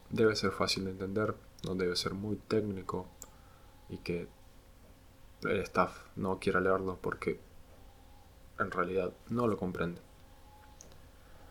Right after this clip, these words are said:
Otra cosa que podemos hacer es buscar la información más positiva, el mayor éxito que haya, que se muestre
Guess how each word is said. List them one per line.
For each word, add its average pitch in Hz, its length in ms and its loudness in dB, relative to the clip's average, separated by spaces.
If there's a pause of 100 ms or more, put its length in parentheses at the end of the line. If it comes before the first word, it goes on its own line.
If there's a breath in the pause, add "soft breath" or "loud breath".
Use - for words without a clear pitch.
(880 loud breath)
Otra - 200 4
cosa 101 180 4
que 95 40 4
podemos 98 280 4
hacer 139 220 6
es 120 40 12
buscar 98 300 8
la 95 80 6
información 92 560 2
más 90 160 2
positiva, 107 640 4 (880)
el 87 420 -4 (280)
mayor - 280 2
éxito 95 380 0
que 98 140 4
haya, 92 320 4 (100)
que - 100 -8
se - 140 0
muestre 92 560 -2